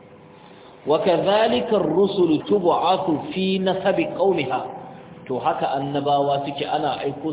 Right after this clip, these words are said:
su ne a cikin dangi mafi girma a cikin jama'arsu. Kaga nan yanzu ya bada recommendation akan nasar dangantakan manzon Allah. Yace dama haka ake aiko annabawa. In za a turo su, ana duba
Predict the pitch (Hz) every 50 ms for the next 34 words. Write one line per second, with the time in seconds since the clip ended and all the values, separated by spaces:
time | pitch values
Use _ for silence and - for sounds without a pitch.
0 | - - 131 135 139 - - - - - - 143 139 131 123 120 - 175 170 170
1 | 165 151 139 139 127 120 127 151 151 - 135 127 110 113 135 156 156 156 156 160
2 | 156 - - - - - 147 135 143 - 123 110 - - - - - - - -
3 | - - - - - - - - - - - - - - - - - - - -
4 | - - - - - - - - - - - - - - 135 139 151 160 160 151
5 | 156 151 139 127 123 143 147 143 143 151 156 156 147 131 120 113 - 127 - 117
6 | 120 131 147 - 143 123 113 110 - 135 123 117 127 - 147 127 123 113 117 117
7 | 113 123 131 131 123 107 104 104 101 107 107 107 104 95 82 - - - - -
8 | - - - - - - - - - - - - - - - - - 127 - -
9 | 139 123 - 156 165 170 160 143 139 139 139 143 151 151 - - 139 - - 139
10 | - 127 127 127 - 135 113 123 127 127 127 123 127 123 123 123 120 - - -
11 | - - - - - - - - - - - - - - - - - - - -
12 | - 170 170 165 165 170 - 151 - 147 151 160 175 196 208 190 214 196 - -
13 | - - - - - - - - - - - 139 151 160 147 135 147 156 151 147
14 | 135